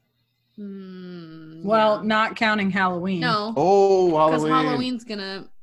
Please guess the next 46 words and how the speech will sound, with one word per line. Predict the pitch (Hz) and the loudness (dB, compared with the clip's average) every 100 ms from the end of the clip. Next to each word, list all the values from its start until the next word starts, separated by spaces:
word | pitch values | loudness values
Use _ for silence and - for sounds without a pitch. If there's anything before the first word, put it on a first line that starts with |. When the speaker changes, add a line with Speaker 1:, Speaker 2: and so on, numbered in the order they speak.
| - 190 | -20 -16
Speaker 1:
make | 190 185 | -16 -14
it | - | -14
way | 185 185 | -10 -10
bigger. | 175 214 | -2 0
Speaker 2:
Halloween's | 240 220 240 233 190 | 2 2 2 0 0
Speaker 3:
Okay, | 196 | 0
Speaker 2:
an | |
Speaker 3:
it'll | 196 | 2
Speaker 2:
extra | 147 180 | 2 0
Speaker 3:
happen | 135 127 - _ _ _ _ _ - | -2 -4 -8 _ _ _ _ _ -16
in | 160 | -8
Speaker 2:
billion. | 196 190 165 160 151 _ | -4 -4 -4 -6 -10 _
Speaker 3:
Yeah. | 131 123 104 107 - - - 143 | -4 -2 -2 -6 -16 -20 -14 0
So | 156 - | 2 4
it'll | 214 196 | 4 6
happen | 196 196 311 - - - | 4 4 2 0 -10 -16
Speaker 2:
<laughs> | - _ _ | -20 _ _
Speaker 3:
in | - 120 | -10 -4
Halloween, | 147 151 135 139 156 | 2 2 2 0 0
I | 117 | -2
think, | - 110 - _ | -4 -8 -8 _
the | 120 | -6
hundredth | 127 113 117 107 | -4 -4 -4 -2
episode. | 107 104 - 98 98 98 - - _ - | -2 -6 -6 -4 -4 -6 -10 -20 _ -6
So | 139 | -2
we'll | 147 | -2
do | 151 | -2
something | 170 143 127 | -2 -2 -4
Speaker 1:
Oh, | - | -4
Speaker 3:
special | - 220 220 | -2 -2 -2
Speaker 1:
for | 208 | -6
Speaker 3:
for | 208 | -6
it. | |
Speaker 1:
sure. | 208 196 156 - _ _ | -6 -6 -8 -16 _ _
Speaker 3:
Yeah. | 80 - _ - | -8 -8 _ -6
Speaker 2:
Mm-hmm. | 233 | -4
Speaker 3:
So | 208 | 0
hundred | 165 175 165 156 | 2 2 2 2
episodes, | 143 135 135 127 120 | 0 -2 -2 -2 -2
we'll, | 120 120 87 | -4 -6 -4
we'll | 120 | -6
go | 110 120 | -4 -4
crazy | 110 117 113 110 | -2 -2 -2 -2
for | 110 104 107 | -6 -4 -4
it. | - _ _ _ _ _ | -4 _ _ _ _ _
And | 151 165 | -2 -2